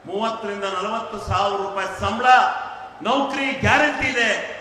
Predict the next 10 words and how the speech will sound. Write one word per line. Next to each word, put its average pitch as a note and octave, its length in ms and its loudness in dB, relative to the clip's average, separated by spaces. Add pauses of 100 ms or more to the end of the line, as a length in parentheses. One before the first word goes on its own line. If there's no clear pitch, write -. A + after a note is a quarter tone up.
(140)
ಅದಕ್ಕೋಸ್ಕರ G3+ 720 -2 (800)
ಇವತ್ತು G3 400 -2 (420)
ಪಾಲಿಟೆಕ್ನಿಕ್ F#3+ 720 -2
ಅವಶ್ಯಕತೆ A3+ 600 -6
ಇತ್ತು, A3+ 600 -4 (260)
ಐ G#3+ 180 -2
ಟಿ A3 120 -4
ಐ G#3+ 140 0
ಅವಶ್ಯಕತೆ A#3 640 0
ಇತ್ತು, A3+ 640 -6